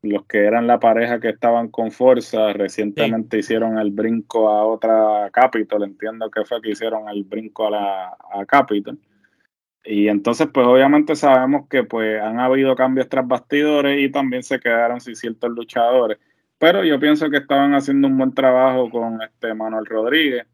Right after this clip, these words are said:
Speaker 1: Este, durante su corrida como campeón, este, el famoso Dimes, este, el tipo, por lo que he podido ver, pues,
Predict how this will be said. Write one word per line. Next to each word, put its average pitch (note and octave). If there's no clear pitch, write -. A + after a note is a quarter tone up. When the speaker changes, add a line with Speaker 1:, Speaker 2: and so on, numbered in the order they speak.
Speaker 1:
Este, G2+
durante G#2+
su G#2+
corrida A2
como B2
campeón, A#2+
este, G2
el F#2+
famoso G#2+
Dimes, A#2+
este, A2+
el G2
tipo, A2+
por B2
lo A#2
que A2+
he G#2+
podido A#2+
ver, A#2
pues, G#2+